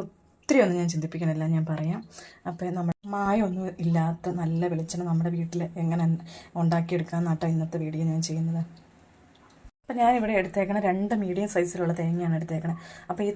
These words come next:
തേങ്ങയുടെ, ഈ തേങ്ങയുടെ എണ്ണ എന്ന് പറയുന്നത് തേ-, ഇതിനെ ആശ്രയിച്ചിരിക്കും കേട്ടോ. കാരണം നമ്മൾ എന്തോരം ചിരണ്ടിയാലും പറക്കിയാലും അല്ല, ചില തേങ്ങയ്ക്ക് ഒട്ടും എണ്ണ ഇല്ലാത്ത തേങ്ങയുണ്ട്, ചില തേങ്ങയ്ക്ക് നന്നായിട്ട് എണ്ണ കാണും കേട്ടോ. അപ്പോൾ അത്യാവശ്യം നമ്മൾ ഈ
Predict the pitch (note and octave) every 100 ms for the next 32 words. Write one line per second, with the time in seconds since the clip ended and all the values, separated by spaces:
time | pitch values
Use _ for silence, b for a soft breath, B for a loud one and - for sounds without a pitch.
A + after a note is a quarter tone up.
0 | G3+ F3+ F#3 F#3+ G3 G#3 F3 F3+ - -
1 | - - - - - - _ - A3 -
2 | G#3 F#3 F#3+ F#3+ G#3+ F#3 F#3 F#3+ G3+ F#3
3 | F#3 - F3 E3+ F3+ F#3 E3+ E3+ F3 F3
4 | E3 E3 F3 E3 E3 E3+ A3 B B B
5 | B F#3 F3+ F3+ G3 F3+ F3 F3+ F#3 E3
6 | E3 E3 F3+ F#3 E3+ F3 F3 E3+ F3 F#3
7 | G3+ G3 F3+ F3 G3+ G#3+ B B - F3
8 | A#3 G3+ F3+ G3+ F3+ F3 F3 E3+ D#3+ E3+
9 | E3+ D#3+ F#3+ - F3 F3+ E3+ E3+ F3+ E3+
10 | F3+ F3+ E3+ D#3+ D#3+ E3+ D3+ D#3+ E3 E3
11 | E3+ B B B A3+ B3+ A#3 F#3+ - F#3+
12 | F#3 G3+ G3+ F#3 G3+